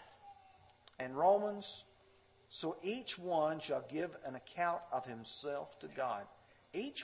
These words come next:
one. And Hebrews four twelve or thirteen, "And there's no creature hidden from his sight, but all things are naked and open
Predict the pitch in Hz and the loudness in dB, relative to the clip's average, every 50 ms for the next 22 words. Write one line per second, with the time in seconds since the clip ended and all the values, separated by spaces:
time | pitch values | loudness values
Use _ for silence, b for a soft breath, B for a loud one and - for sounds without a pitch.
0 | - 165 185 240 370 392 381 349 - 170 - - - - - - - - - - | -6 -4 -4 -2 -2 0 -2 -2 -4 -6 -8 -14 -20 -20 -20 -20 -20 -20 -20 -20
1 | - - - - - - - B B B B B B B B B 214 202 - 247 | -20 -20 -20 -20 -20 -20 -20 B B B B B B B B B 6 6 6 6
2 | 285 302 285 277 247 - - 277 285 277 269 - - 247 254 247 247 247 254 240 | 2 2 2 2 2 2 4 6 6 6 6 4 4 4 6 8 8 8 8 6
3 | 202 185 151 - 226 233 226 226 - 214 220 220 220 220 208 - B B B B | 6 2 2 4 4 4 4 4 2 0 0 0 -2 -4 -6 -8 B B B B
4 | B B 180 185 180 202 202 175 - 180 202 240 294 311 330 - - - 285 302 | B B 0 4 6 8 6 6 4 2 4 8 8 8 8 6 4 2 2 2
5 | 302 233 - - 185 165 160 175 262 294 294 262 226 - 226 226 214 202 175 - | 2 2 0 0 0 0 0 0 0 -2 -2 -2 -2 2 2 2 2 2 0 2
6 | - - 226 220 214 202 170 127 - - - b b b b b b - 202 226 | 2 2 4 4 4 4 2 2 -2 -6 -14 b b b b b b 8 10 12
7 | 247 285 302 302 - - 262 262 254 220 180 226 208 180 170 170 175 190 226 269 | 12 12 12 12 12 12 10 6 6 4 2 2 2 2 0 0 4 8 10 10
8 | 294 294 269 - - 180 165 156 160 156 156 160 - 226 254 285 285 - 185 170 | 10 8 6 2 2 4 4 4 2 0 2 6 10 12 12 12 12 8 4 2
9 | 151 147 147 151 | 2 0 -2 -4